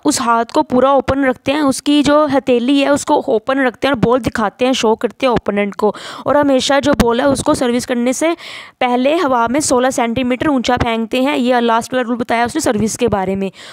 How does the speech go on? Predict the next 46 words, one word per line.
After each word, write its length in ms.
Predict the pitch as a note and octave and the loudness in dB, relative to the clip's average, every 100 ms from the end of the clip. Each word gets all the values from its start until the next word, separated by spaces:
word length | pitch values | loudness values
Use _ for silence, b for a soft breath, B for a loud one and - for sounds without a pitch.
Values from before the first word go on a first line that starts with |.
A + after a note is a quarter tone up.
| B | B
और 100 | B3+ | 0
आप 160 | B3 B3 | 2 0
सब 240 | - C4 | -2 -2
जानते 400 | A3 B3 A3+ G#3+ | 0 0 0 0
हो 80 | C#4 | -2
कि 260 | C4+ D4+ D#4+ B B B | 0 0 -2 B B B
जो 140 | A#3 | -2
हमारा 520 | C4 B3+ B3 C4 D4+ | 0 0 0 0 0
free 320 | D4+ - C#4 C#4+ | -4 -2 0 2
hand 260 | B3 B3 | 0 0
होता 200 | B3 - | 0 -2
है 60 | C4+ | -4
जिसमें 380 | B3+ B3+ B3+ C#4 _ _ | -2 -2 -2 -4 _ _
पैडल 260 | A3+ G#3+ B3 | -4 -2 0
नहीं 260 | B3+ C#4+ D4 | 2 2 2
होता, 360 | A3+ - C#4+ - B B | 0 -2 -4 -6 B B
वो 160 | F#3 C#4 | -2 0
touch 260 | C4+ C4 | 0 -4
नहीं 140 | C4 D4+ | -2 0
हो 80 | B3+ | 0
सकता 360 | - A3+ C4+ | -2 -2 -4
टेबल 380 | C4+ B3 G3+ A3 | 0 0 0 0
के 160 | A3+ A3+ | 2 0
साथ, 320 | A3 G#3 G#3 B B | 0 -2 -4 B B
वरना 300 | A3 A#3+ C#4 | -2 0 0
opponent 380 | C4 A#3+ A#3+ B3+ | 0 -2 -2 -2
को 100 | C4 | -4
point 340 | C#4+ A#3+ G#3 G#3+ | -4 -2 0 0
मिल 160 | A3 | 0
जाएगा। 380 | F#3+ G3+ G3+ G#3 | 2 0 0 -2
आप 200 | B3 - | -4 -2
टेबल 280 | C4 A#3 C#4 | 0 0 0
को 120 | D#4 | 0
हिला 340 | C4+ B3 G#3+ | 0 0 0
नहीं 140 | A3 C#4 | 0 0
सकते 300 | C4+ G3+ A3+ | -2 -4 -4
बहुत 260 | G3 G#3+ | 0 0
ज़्यादा 300 | G#3+ G3+ F#3+ | 0 -2 -2
अपने 220 | G3+ A3 A#3+ | -2 -2 -4
कपड़ों 320 | G#3+ A#3 A#3+ | -4 -2 -2
के 120 | A#3+ | -2
साथ, 200 | A3+ G#3 | -2 -4
अपने 180 | A3+ A#3+ | -4 -4
जिस्म 260 | G#3 A#3 A3+ | -2 -4 -2
के 120 | A#3+ | -2
साथ, 200 | A3+ G#3+ | 0 -4